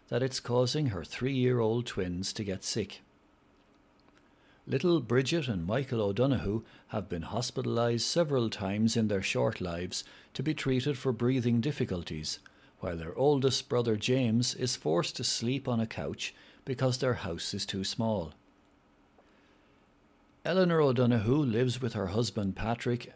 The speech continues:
and their children James, age ten, Patrick, age six, John, aged four, and twins Bridget and Michael.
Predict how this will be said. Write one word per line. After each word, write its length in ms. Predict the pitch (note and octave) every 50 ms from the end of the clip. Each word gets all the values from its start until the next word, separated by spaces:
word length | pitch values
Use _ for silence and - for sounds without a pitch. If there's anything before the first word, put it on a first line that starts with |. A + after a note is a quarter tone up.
| - -
and 160 | - A2 G#2 G2+
their 160 | G2 F2+ F#2
children 500 | - - B2 A#2+ A2+ G2+ G2+ F#2+ F2+ E2+
James, 560 | - G2 G2 A2 B2 C3 C#3 D3 C#3+ - - - -
age 300 | - - F#2 F#2 - -
ten, 380 | - - G2+ A2 B2 C3+ B2+ B2+ - - - _ _
Patrick, 560 | - - G#2+ A#2+ B2+ - D3 C#3+ - - -
age 280 | A#2 G2+ F2 D#2 - -
six, 420 | - - A2+ - - - - - - - _ _ _ _ _ _ _
John, 480 | - A#2 G#2 G#2+ A#2+ C3 C#3 C3+ A#2+ -
aged 340 | - F2 D#2+ D2+ - - -
four, 440 | - - G#2+ A#2 A#2 B2 C3 B2+ B2+ - - _ _ -
and 160 | - G2+ G2
twins 500 | - - C#3+ D#3 E3+ E3+ E3 D#3 C3+ -
Bridget 440 | - - - C3+ C3 A2+ A#2 G2+ F#2+
and 140 | A2 A2+ A#2
Michael. 460 | B2 C3+ C#3+ B2+ - F2+ D#2 D2+